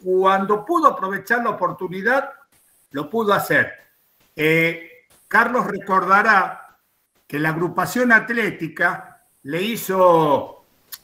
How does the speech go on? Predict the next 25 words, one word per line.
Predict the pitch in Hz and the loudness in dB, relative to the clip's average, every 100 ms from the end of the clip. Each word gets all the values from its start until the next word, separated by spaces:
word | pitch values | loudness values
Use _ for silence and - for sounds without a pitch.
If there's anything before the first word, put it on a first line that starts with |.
| - | -6
una | 196 214 | 0 0
especie | 160 226 247 202 185 | 0 0 0 0 -2
de | 170 165 160 | 0 0 0
reconocimiento | 147 175 175 185 175 214 277 294 214 160 170 | -2 -4 -2 -4 -4 -4 -2 0 0 -2 -6
modesto. | 196 254 277 247 180 - - 156 156 - _ | -2 0 2 4 2 -4 -6 -6 -6 -12 _
Fuimos | _ 202 202 175 160 | _ -6 -2 -2 0
a | |
la | 156 156 | 0 2
casa, | 247 254 202 156 - 156 156 - - _ _ _ | 2 4 4 2 -2 -4 -4 -8 -20 _ _ _
yo | - 175 | -8 -4
sabía | 175 170 185 | 0 2 2
dónde | 165 160 156 | 2 -2 -2
vivía, | 170 220 233 214 185 175 - - _ _ _ _ | -2 -2 -2 0 0 0 -4 -16 _ _ _ _
eh, | 139 135 135 123 - _ _ _ _ 175 143 110 - 160 - | -8 -4 -4 -6 -12 _ _ _ _ -10 -10 -10 -20 -18 -2
a | 139 | 0
Orué | 160 190 214 | 4 6 4
le | 190 180 | 4 0
hizo | 185 175 | -2 -8
como | 160 160 | -8 -10
una | 185 180 | -6 -6
especie | - 185 180 160 | -2 -4 -2 -4
de | 147 | -2
reportaje, | 143 143 139 151 - 240 208 170 - 147 143 139 - _ _ _ _ | -2 -4 -6 -6 0 2 2 2 -2 -8 -8 -8 -14 _ _ _ _
estuvimos | - 156 202 190 - | -8 -4 0 -2 -2
conversando, | 151 143 160 - 233 208 175 147 160 156 - | -4 -2 -4 2 4 4 0 -2 -2 -2 -6